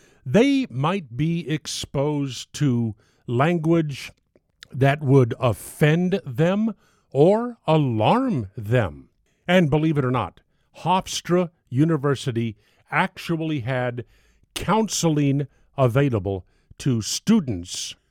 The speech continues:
who were troubled by what they heard at the debate. Well, here's another university for you, this one,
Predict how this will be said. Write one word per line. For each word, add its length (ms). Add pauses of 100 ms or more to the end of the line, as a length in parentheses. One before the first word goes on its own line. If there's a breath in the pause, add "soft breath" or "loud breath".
who 140
were 160
troubled 600 (240 soft breath)
by 240
what 260
they 120
heard 260
at 140
the 80
debate. 380
Well, 180
here's 480 (460 soft breath)
another 760
university 680
for 240
you, 160
this 260
one, 280